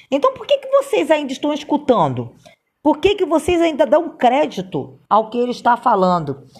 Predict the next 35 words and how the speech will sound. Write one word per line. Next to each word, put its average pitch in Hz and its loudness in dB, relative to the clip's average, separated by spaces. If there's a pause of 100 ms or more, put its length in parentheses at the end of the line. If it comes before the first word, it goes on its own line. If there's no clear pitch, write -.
(200)
Porque, 208 -4
na 269 2
verdade, 220 2
o 233 -10
que 247 -6
Jesus 220 -4
falava 139 2 (220)
batia, 214 0 (240)
né, 254 0
de - -6 (160)
frente 254 2
ao 190 2
coração, 226 0
ao 202 0
pecado 214 0
das 208 -6
pessoas. 190 0 (220)
O 220 0
Senhor 247 2
vinha 269 2
com 269 0
aquela 247 0
palavra 240 4 (240)
e 220 0
as 269 2
pessoas 277 0
recebiam. 240 0 (200)
A 180 4
palavra 262 2
do 247 -8
Senhor 240 2
fala: 220 2
"Conhecereis 247 0
a 269 4
verdade 202 2